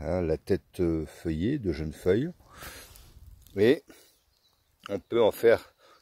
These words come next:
une liqueur délicieuse qui s'avérera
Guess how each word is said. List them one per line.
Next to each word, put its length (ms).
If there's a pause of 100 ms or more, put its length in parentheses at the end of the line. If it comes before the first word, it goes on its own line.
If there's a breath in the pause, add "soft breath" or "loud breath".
(100)
une 180
liqueur 440
délicieuse 800 (840 soft breath)
qui 120
s'avérera 760